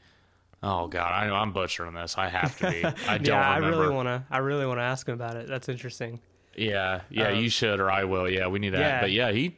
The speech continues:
Speaker 1: he knows that band. Yeah.
Speaker 2: Huh, that's cool, 'cause they're really, yeah, they're really good. They're, they're starting to get kinda big. They're playing at Forecastle this year. Uh, they've got
Speaker 1: Oh,
Speaker 2: a
Speaker 1: okay.
Speaker 2: bunch of, um, they had a, they had an album come out last, uh, last year that's really fun. It's just kind of like, uh,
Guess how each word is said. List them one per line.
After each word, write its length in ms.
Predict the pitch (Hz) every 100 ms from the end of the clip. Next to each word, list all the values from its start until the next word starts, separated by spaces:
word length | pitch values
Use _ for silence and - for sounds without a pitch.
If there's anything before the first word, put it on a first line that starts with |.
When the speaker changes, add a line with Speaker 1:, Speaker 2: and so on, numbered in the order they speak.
| -
Speaker 1:
he 240 | 107 147 -
knows 340 | 101 110 151 -
that 300 | 95 92 -
band. 340 | 104 120 87
Yeah. 120 | 95
Speaker 2:
Huh, 160 | 156 147
that's 180 | - 180
cool, 240 | - 123 127
'cause 160 | 143
they're 140 | 151 190
really, 320 | 135 160 143
yeah, 140 | 160
they're 120 | 143
really 220 | 143 156 143
good. 220 | 143 156
They're, 240 | 135 131
they're 100 | 135
starting 280 | 131 151 143
to 60 | 143
get 160 | 143
kinda 200 | 143 131
big. 220 | 123 139 143
They're 80 |
playing 320 | 127 139 135 131
at 100 | 131
Forecastle 640 | 123 123 143 139 135 139
this 240 | 139 -
year. 320 | 143 139 147 143 - - - - -
Uh, 340 | 120 120 120
they've 80 | 117
got 220 | 139 185
Speaker 1:
Oh, 40 | 107
Speaker 2:
a 60 | 120
Speaker 1:
okay. 140 | 131
Speaker 2:
bunch 200 | 127 127
of, 220 | 123 117 120 _ - - - -
um, 400 | 120 113 113 120
they 100 | 127
had 160 | 139
a, 220 | 127 123 123
they 140 | 131
had 160 | 143 135
an 80 |
album 300 | 123 127 135
come 180 | 131 131
out 160 | 127 127
last, 500 | 127 127 - - -
uh, 240 | 131 123 123
last 320 | 123 123 -
year 160 | 127
that's 240 | 123 120 -
really 240 | 120 120
fun. 320 | 120 123 120
It's 120 | 120 117
just 200 | 123 -
kind 200 | 127 123
of 120 | 117
like, 320 | 120 120 - - - - -
uh, 340 | 123 120 113